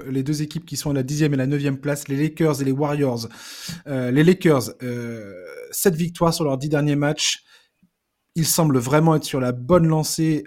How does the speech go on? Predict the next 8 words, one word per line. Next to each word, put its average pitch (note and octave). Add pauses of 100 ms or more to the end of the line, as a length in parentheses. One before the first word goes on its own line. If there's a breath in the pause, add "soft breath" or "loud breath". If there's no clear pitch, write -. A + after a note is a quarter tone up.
euh, - (180)
avant D3
l'entame C#3+
des C3+
playoffs. C#3+ (800 loud breath)
Euh, G2+ (1000)
leur D3+
avenir D#3+